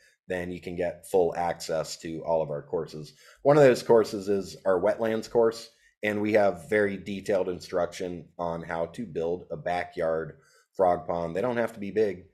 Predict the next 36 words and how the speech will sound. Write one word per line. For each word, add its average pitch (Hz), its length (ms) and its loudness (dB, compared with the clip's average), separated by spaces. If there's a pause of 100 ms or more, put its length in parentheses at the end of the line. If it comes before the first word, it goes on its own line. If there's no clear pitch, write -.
(380)
Um, 85 180 -8
one 95 320 -2
meter 98 360 0
across 98 520 -2
is 78 160 -14
plenty 92 580 -8 (220)
in 85 100 -6
a - 20 -4
lot 85 200 0
of - 60 -14
places 82 260 -4
in 78 100 -8
the 76 60 -8
world 78 340 -4
to 78 120 -8
attract 76 420 -8
frogs 71 560 -6 (440)
and 76 300 -12
create 78 260 -10
some 78 140 -16
good 76 200 -8
frog 76 380 -4
habitat 78 720 -6
and 101 360 -12 (240)
have 95 260 -10
some, 95 240 -12
uh, 90 180 -12 (100)
frogs 95 300 -6
that 80 120 -10
are 78 180 -10
easy 87 340 -14
for 78 180 -14
you 85 240 -12
to 73 80 -14
see 95 300 -16
too. 87 220 -10